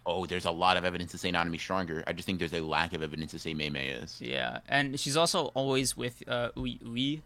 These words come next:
Speaker 2: so we haven't really seen her be too pressed with stronger opponents. Like, like,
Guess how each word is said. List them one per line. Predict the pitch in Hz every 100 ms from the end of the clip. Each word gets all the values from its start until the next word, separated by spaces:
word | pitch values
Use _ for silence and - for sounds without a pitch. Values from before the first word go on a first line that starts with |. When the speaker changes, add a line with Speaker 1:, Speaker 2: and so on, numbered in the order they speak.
| -
Speaker 2:
so | - 127
we |
haven't | 127 127 123
really | 127 123
seen | - 131
her | 123 120
be | 113 123 120 113 -
too | - 135
pressed | 117 - 120 123 -
with | 123 -
stronger | - - 123 120 117
opponents. | 113 123 123 123 127 - - -
Like, | 175 190
like, | 165 -